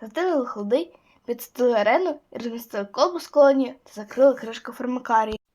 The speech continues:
Далі робила все поетапно. Заповнили дві поїлки звичайною відстойною водою, засипали зерновий корм,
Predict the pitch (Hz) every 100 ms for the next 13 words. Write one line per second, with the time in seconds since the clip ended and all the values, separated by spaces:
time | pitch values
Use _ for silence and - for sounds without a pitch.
0 | _ - 277 320 370 302 247 269 269 -
1 | 277 277 247 247 226 - 220 226 _ _
2 | _ 226 240 254 330 392 302 240 294 285
3 | 254 294 320 294 226 208 269 302 302 269
4 | 233 233 - 277 294 311 320 254 247 240
5 | 247 _ _ _ _ - 240 339 359 359
6 | 269 240 240 285 302 233 220